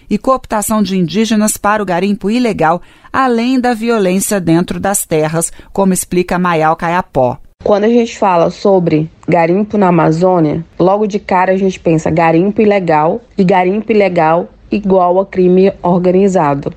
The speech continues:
Speaker 2: E quando a gente pensa em crime organizado, né, a gente tá falando sobre ilegalidades, a gente tá falando sobre, é, crimes cometidos também pelo Estado brasileiro, no sentido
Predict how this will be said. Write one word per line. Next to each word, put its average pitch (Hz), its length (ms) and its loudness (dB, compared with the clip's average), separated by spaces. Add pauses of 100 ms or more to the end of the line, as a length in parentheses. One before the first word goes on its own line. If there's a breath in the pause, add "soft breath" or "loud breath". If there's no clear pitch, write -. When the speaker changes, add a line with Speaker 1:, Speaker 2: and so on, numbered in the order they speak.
Speaker 2:
E 208 140 0
quando 254 300 -2
a 285 40 0
gente 285 240 0
pensa 220 360 0
em 214 40 0
crime 208 280 2
organizado, 165 1000 2 (360)
né, 170 160 4
a 170 80 2
gente 170 220 -4
tá 180 140 0
falando 180 360 2
sobre 190 300 2
ilegalidades, 190 1120 0
a - 120 -2
gente 160 180 2
tá 165 140 0
falando 185 280 2
sobre, 185 460 0 (580 loud breath)
é, 180 400 2 (120)
crimes 233 580 2
cometidos 185 1040 0 (160)
também 247 540 2
pelo 202 200 2
Estado 175 400 0
brasileiro, 170 680 2
no 165 100 2
sentido 165 640 0